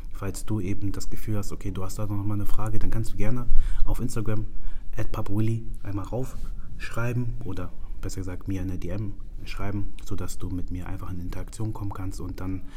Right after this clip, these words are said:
können wir ja über deine Fragen und uns unterhalten. Ich freue mich natürlich auch über das Feedback und möchte mich hier an der Stelle nochmal an alle nochmal wenden, die sich seit Tag eins diesen Podcast anhören. Vielen, vielen Dank. Ohne euer Support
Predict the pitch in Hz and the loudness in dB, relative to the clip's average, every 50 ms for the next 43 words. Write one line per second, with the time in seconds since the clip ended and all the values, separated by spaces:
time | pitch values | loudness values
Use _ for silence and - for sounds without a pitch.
0 | - - - - 104 101 95 90 90 90 90 - - 92 87 90 87 90 95 98 | -10 -8 -8 -6 -6 -6 -6 -6 -8 -8 -8 -8 -8 -8 -6 -6 -6 -6 -6 -6
1 | 98 - - - 180 175 - - - - - - - - - - - - 90 - | -6 -6 -6 -2 6 8 10 10 10 8 6 6 6 6 6 4 2 -2 -2 -2
2 | - - 98 92 90 92 - 90 90 90 95 95 - - - - - - 104 101 | -2 -2 -4 -4 -6 -8 -10 -8 -8 -6 -2 0 4 4 4 4 4 2 2 0
3 | 98 98 92 - - 101 - - - - - - - - - - - 143 139 - | 2 2 2 2 2 2 0 0 -2 -6 -6 -6 -6 -6 -6 -6 -6 -6 -6 -6
4 | - 127 135 - - - - - - - 92 98 - - 98 - - - - - | -6 -6 -8 -8 -10 -10 -10 -10 -8 -6 -6 -6 -6 -8 -8 -10 -12 -10 -10 -8
5 | 101 101 101 - - - - - - 95 92 90 92 92 - - 95 92 92 92 | -6 -6 -6 -8 -10 -14 -16 -14 -12 -12 -10 -10 -8 -10 -10 -10 -10 -10 -10 -10
6 | 90 90 92 90 85 - - - 95 92 87 - 90 98 101 98 - - - - | -10 -10 -10 -10 -10 -12 -12 -10 -8 -10 -8 -10 -10 -10 -10 -10 -10 -10 -10 -8
7 | - - - - - - - - - 101 98 92 95 92 90 87 87 98 104 101 | -8 -8 -8 -8 -10 -10 -10 -10 -10 -10 -8 -8 -8 -10 -10 -10 -10 -10 -10 -10
8 | 95 98 87 - 90 87 90 87 - - - 90 85 - - - 90 90 - - | -8 -10 -8 -8 -8 -8 -8 -8 -10 -10 -10 -10 -10 -10 -10 -10 -8 -8 -8 -8
9 | 90 90 - - - - - - - - - - - - - - - - - - | -8 -6 -4 -2 0 0 0 0 2 2 2 2 0 -2 -4 -4 -4 -4 -6 -6
10 | - - - - 107 101 98 98 98 98 - - - - - - - 117 107 104 | -10 -10 -8 -8 -6 -6 -6 -6 -4 -4 -4 -2 -2 -4 -4 -4 -4 -2 -2 -2
11 | 110 101 98 95 98 104 110 120 - - - - - - 101 104 104 95 95 95 | -2 -4 -4 -4 -4 -8 -8 -8 -8 -8 -10 -8 -8 -8 -6 -4 -4 -4 -4 -4
12 | 90 - - - - 104 104 101 - | -2 -2 -2 0 2 2 2 2 2